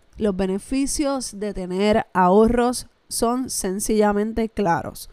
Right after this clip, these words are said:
Te va a dar mayor seguridad, menos estrés y un mejor futuro.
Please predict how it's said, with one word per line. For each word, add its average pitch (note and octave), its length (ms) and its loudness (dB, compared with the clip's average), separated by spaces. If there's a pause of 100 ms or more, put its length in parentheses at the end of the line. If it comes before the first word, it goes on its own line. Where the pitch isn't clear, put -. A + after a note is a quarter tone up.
(420)
Te A#3 120 0
va A3 120 2
a G#3 40 0
dar G#3 340 0
mayor F3+ 320 -2
seguridad, A#3 600 0 (440)
menos B3 540 2
estrés C4 580 -2
y A3+ 140 -4
un A3 200 -4
mejor G#3 680 0
futuro. - 600 -4